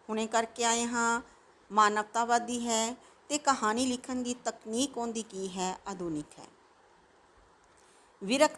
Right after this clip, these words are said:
ਧਰਤੀ ਨਾਲ ਜੁੜਿਆ ਹੋਇਆ ਕਹਾਣੀਕਾਰ ਹੈ ਕਿਉਂਕਿ ਉਸਨੇ ਆਪਣੀਆਂ ਕਹਾਣੀਆਂ ਵਿੱਚ ਪਿੰਡਾਂ ਦੇ ਆਮ ਸਧਾਰਨ ਲੋਕਾਂ ਦੀ ਗੱਲ ਕੀਤੀ ਹੈ ਤੇ ਉਹ ਲੋਕ ਧਰਤੀ ਦੇ ਨਾਲ ਜੁੜੇ ਹੋਏ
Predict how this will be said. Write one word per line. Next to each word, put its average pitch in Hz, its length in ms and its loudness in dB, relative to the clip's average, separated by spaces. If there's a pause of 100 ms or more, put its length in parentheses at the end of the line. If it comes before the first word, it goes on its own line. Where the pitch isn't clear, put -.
ਧਰਤੀ 285 360 2
ਨਾਲ 269 200 4
ਜੁੜਿਆ 202 320 0
ਹੋਇਆ 196 240 -6
ਕਹਾਣੀਕਾਰ 180 680 -8
ਹੈ 170 140 -10
ਕਿਉਂਕਿ 214 300 -6
ਉਸਨੇ 247 260 0
ਆਪਣੀਆਂ 247 280 0
ਕਹਾਣੀਆਂ 240 580 0
ਵਿੱਚ 240 240 -6 (400)
ਪਿੰਡਾਂ 285 340 4
ਦੇ 302 140 2
ਆਮ 269 240 6
ਸਧਾਰਨ 254 360 4
ਲੋਕਾਂ 220 380 -2
ਦੀ 233 120 -6
ਗੱਲ 226 220 2
ਕੀਤੀ 240 460 -10
ਹੈ 202 300 0 (320)
ਤੇ 302 80 -4
ਉਹ 320 200 8
ਲੋਕ 262 380 6
ਧਰਤੀ 294 460 0
ਦੇ 320 120 2
ਨਾਲ 233 280 2
ਜੁੜੇ 214 280 0
ਹੋਏ 185 420 -2